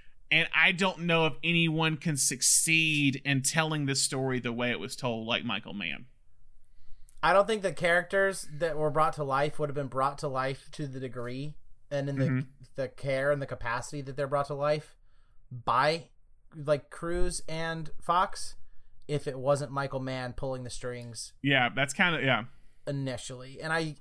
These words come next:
Speaker 2: I agree with you in the fact of you kinda have to pay homage back to the puppet master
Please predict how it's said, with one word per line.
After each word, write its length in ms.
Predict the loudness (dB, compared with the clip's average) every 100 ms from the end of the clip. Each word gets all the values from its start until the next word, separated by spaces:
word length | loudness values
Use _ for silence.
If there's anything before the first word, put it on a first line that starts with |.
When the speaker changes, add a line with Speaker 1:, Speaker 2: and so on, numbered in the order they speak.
| 2
Speaker 2:
I 140 | 4
agree 320 | 4 0 -4
with 100 | -4
you 320 | -4 -4 -6 -10 -18 -20 -20 -20 -20 -10
in 120 | -6
the 80 | -6
fact 440 | -2 -2 -4 -6
of 420 | -4 -4 -6 -12 -18 -20 -20 -20 -20 -20 -20 -20 -16
you 120 | -12 -4
kinda 320 | -2 0 0
have 220 | 0 -2
to 60 | -4
pay 240 | -2 -2
homage 340 | 0 -2 -4 -6
back 220 | -6 -6
to 80 | -10
the 60 |
puppet 300 | -4 -4 -4
master 600 | -8 -10 -10 -8 -8 -8